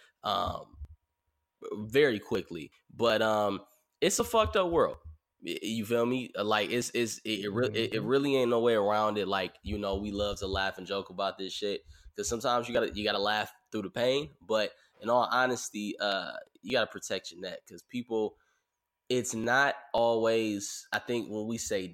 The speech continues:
Speaker 1: dangerous ideas and dangerous concepts, the first thing that pops to your mind is violence. Is,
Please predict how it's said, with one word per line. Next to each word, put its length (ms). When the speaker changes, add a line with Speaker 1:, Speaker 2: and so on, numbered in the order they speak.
Speaker 1:
dangerous 560
ideas 560
and 120
dangerous 440
concepts, 580
the 80
first 320
thing 140
that 120
pops 220
to 60
your 100
mind 240
is 100
violence. 560
Is, 140